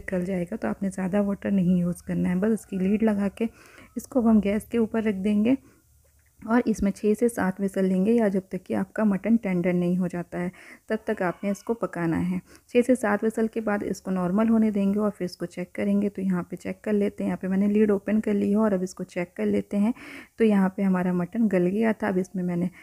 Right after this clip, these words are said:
हाफ टी स्पून गरम मसाला ऐड कर दिया है, यहाँ पे मैंने तीन से चार हरी मिर्च ली हैं वो ऐड कर दी हैं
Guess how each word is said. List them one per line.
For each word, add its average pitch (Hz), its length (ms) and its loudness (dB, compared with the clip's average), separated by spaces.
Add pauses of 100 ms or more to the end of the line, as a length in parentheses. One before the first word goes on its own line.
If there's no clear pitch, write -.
(220)
हाफ 220 320 2
टी 254 160 2
स्पून 240 300 0
गरम 202 260 2
मसाला 233 400 2
ऐड 208 200 0
कर 202 180 -4
दिया 202 260 0
है, 202 180 2
यहाँ 185 180 2
पे 175 140 -8
मैंने 180 220 0
तीन 180 280 -2
से 185 160 -6
चार 180 260 -6
हरी 175 260 0
मिर्च 196 300 0
ली 214 160 0
हैं 202 140 2
वो 180 280 0
ऐड 220 200 2
कर 214 200 -4
दी 208 180 0
हैं 233 180 4